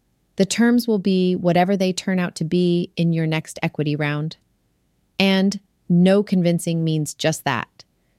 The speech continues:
Zero time spent meeting with investors or preparing materials for them. If an investor says they're ready to invest, but they need you to come in for one meeting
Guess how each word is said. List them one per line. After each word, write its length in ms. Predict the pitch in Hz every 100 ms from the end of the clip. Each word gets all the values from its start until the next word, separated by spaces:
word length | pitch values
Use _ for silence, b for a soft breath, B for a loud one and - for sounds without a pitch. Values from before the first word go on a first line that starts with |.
| _ 165
Zero 460 | 156 208 226 233
time 400 | 233 180 170 170
spent 460 | 175 - 165 - -
meeting 320 | 170 170 170
with 160 | 165 160
investors 640 | 151 151 - 143 139 - -
or 160 | 160
preparing 500 | - 170 170 160 160
materials 520 | 160 - 208 151 -
for 140 | - 147
them. 300 | - 170 156 _ _ _ _
If 140 | 190 208
an 80 |
investor 380 | 185 190 196 208
says 260 | - 185 156
they're 160 | 170
ready 260 | 160 170 180
to 180 | - 165
invest, 640 | 156 147 - - - - _ _ _ _ _ _
but 160 | 175 185
they 160 | 175
need 340 | 170 196 226 226
you 80 |
to 80 | 220
come 260 | 214 190 185
in 200 | 160 160
for 180 | - 156
one 320 | 156 180 190
meeting 460 | 156 143 131 139